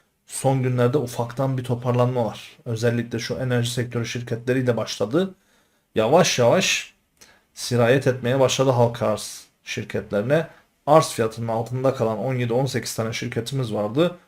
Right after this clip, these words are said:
Bugün kapanış itibariyle on dörde düştü o rakam. Tabii ki o bireysel yatırımcıları küstürdüler mi? Evet, küstürdüler. Umarız onlar işte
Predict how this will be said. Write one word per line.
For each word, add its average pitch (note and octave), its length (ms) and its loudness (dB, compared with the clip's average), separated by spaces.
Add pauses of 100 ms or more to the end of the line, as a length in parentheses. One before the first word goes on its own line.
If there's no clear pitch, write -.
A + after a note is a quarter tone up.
(140)
Bugün C#3 320 0
kapanış B2 480 -2
itibariyle A2 440 -2
on C#3+ 320 4
dörde C3 300 6
düştü A#2+ 320 -4 (300)
o A#2 120 0
rakam. D#3+ 400 0 (460)
Tabii E3 280 -4
ki F3+ 360 0 (880)
o C#3 240 -2
bireysel C#3+ 460 6
yatırımcıları C3 800 4 (360)
küstürdüler B2 680 0
mi? C#3+ 260 -2 (200)
Evet, G2+ 300 -4
küstürdüler. A2+ 840 -6 (160)
Umarız C3 640 0
onlar B2 440 -2 (520)
işte - 360 -2